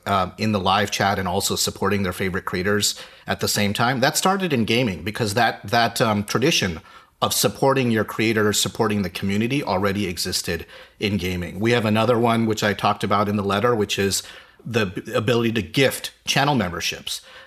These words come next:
That is a feature that has been driven by gaming. And the reason it's been driven by gaming is because it, that sort of extremely strong sort of community aspect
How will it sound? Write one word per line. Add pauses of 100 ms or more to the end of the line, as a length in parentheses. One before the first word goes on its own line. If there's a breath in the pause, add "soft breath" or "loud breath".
(160 loud breath)
That
is
a
feature
that
has
been
driven
by
gaming. (200 loud breath)
And
the
reason
it's
been
driven
by
gaming
is
because
it, (300 loud breath)
that
sort
of
extremely
strong
sort
of
community
aspect